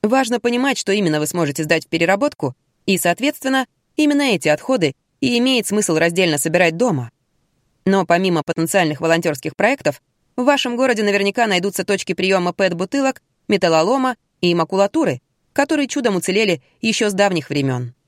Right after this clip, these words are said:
Крупные розничные сети сейчас также стараются не отставать, и во многих магазинах появляются точки сбора вторсырья и опасных отходов, таких как батарейки. Кстати,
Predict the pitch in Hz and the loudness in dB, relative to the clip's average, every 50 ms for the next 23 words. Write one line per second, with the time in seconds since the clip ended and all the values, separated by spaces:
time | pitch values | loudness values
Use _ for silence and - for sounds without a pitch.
0 | _ _ _ _ _ _ _ _ _ _ _ _ _ _ _ - 208 202 - 160 | _ _ _ _ _ _ _ _ _ _ _ _ _ _ _ 0 2 2 2 2
1 | 170 170 165 170 160 151 156 - - 165 165 165 - 226 240 - - 135 127 - | 0 2 2 2 2 0 -2 -4 -2 -2 -2 0 0 0 0 0 0 -2 -4 -6
2 | _ _ _ - 240 - 277 262 - - 277 254 180 165 - - 165 170 160 156 | _ _ _ -6 0 0 0 0 2 0 0 0 0 -2 -2 0 2 2 2 0
3 | 143 - 160 160 160 160 - - 190 190 226 247 247 - - _ _ _ _ - | 0 -2 -2 -2 -2 -4 -2 0 0 2 2 0 0 -4 -8 _ _ _ _ -4
4 | 240 233 233 233 233 233 240 214 208 - - 196 185 196 196 190 226 208 175 - | 0 2 2 2 0 -2 -2 -4 -4 -4 -4 0 2 2 2 2 0 -4 -4 -4
5 | - 185 180 185 190 196 185 180 - 170 196 185 - - 180 170 175 185 196 180 | -4 -2 -2 0 0 0 0 -2 -2 -4 -4 -4 -4 -4 -6 -4 0 0 0 0
6 | 180 - - 170 - - 196 190 202 226 247 247 - _ _ _ _ - 196 185 | 0 -2 -4 -6 -4 -4 -2 0 0 0 0 0 -2 _ _ _ _ 0 0 2
7 | 175 - 165 151 - 156 151 - 170 - - 294 285 196 143 - _ _ _ _ | 2 2 0 -2 -2 -4 -4 -4 -4 -2 -2 -2 0 0 -2 -4 _ _ _ _
8 | _ - 214 233 - 202 185 - 185 165 156 147 135 147 139 135 131 127 120 - | _ -4 -4 -2 0 -2 -2 -2 -4 -2 -2 -2 -2 -2 -2 -2 -2 -4 -6 -8
9 | - 127 123 - _ _ _ _ _ _ _ _ _ _ _ _ _ - - - | -12 -12 -14 -14 _ _ _ _ _ _ _ _ _ _ _ _ _ -10 -4 -2
10 | 294 262 - - - 120 | -2 -2 -2 -4 -10 -14